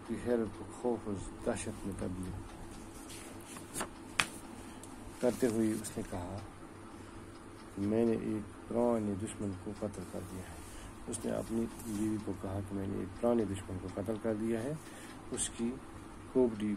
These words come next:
کو انتقاماً اپنے آنگن میں دفن کرنا چاہتا ہوں۔ اس کی کھو-، اس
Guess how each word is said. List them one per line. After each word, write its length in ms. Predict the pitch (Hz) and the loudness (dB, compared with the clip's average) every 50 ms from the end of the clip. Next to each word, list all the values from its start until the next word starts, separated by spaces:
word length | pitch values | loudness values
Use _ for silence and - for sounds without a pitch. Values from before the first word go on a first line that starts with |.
| 101 - | 2 2
کو 120 | 110 104 95 - - - 127 | 2 2 2 0 -4 0 2
انتقاماً 580 | 123 117 107 113 104 107 104 101 104 104 104 95 90 | 2 4 4 4 4 4 4 4 4 2 0 0 -2
اپنے 260 | 90 98 107 107 107 | -2 0 2 2 4
آنگن 240 | 107 104 104 101 98 | 4 4 4 4 4
میں 120 | 101 98 92 | 2 2 2
دفن 180 | 98 98 - 98 92 - | 0 -2 -4 -4 -6 -4
کرنا 180 | 107 95 92 92 87 - | -2 -2 -2 -2 -2 -4
چاہتا 240 | 95 90 - 98 | -4 -4 -2 -2
ہوں۔ 100 | 92 92 92 - - - - - - - - - - - | -2 -2 -2 -4 -6 -10 -10 -10 -10 -10 -12 -10 0 2
اس 120 | 123 117 110 | 4 4 6
کی 80 | 113 110 - 110 | 4 2 2 2
کھو-، 180 | 113 113 107 101 - - - - | 2 2 2 0 -2 -6 -6 -6
اس 80 | - | -6